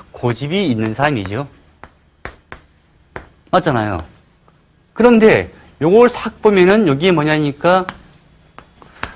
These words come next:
상관이에요. 요거는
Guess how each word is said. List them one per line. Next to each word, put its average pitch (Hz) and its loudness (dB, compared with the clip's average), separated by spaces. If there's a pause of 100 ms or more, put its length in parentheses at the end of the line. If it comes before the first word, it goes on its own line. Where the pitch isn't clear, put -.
상관이에요. 143 -4 (3000)
요거는 170 0